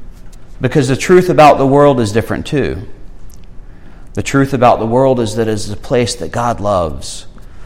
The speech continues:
for all its difficulty and for all its brokenness.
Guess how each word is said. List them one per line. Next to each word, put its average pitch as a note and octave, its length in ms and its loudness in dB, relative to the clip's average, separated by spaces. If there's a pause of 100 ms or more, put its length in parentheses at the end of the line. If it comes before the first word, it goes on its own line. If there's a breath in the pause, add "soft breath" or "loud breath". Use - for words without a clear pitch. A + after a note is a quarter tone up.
(140 soft breath)
for - 160 -2
all A#2 160 6
its - 120 0
difficulty G#2+ 680 -4
and G2 140 -4
for G2+ 100 -4
all G#2 200 2
its - 80 -12
brokenness. F#2 800 -6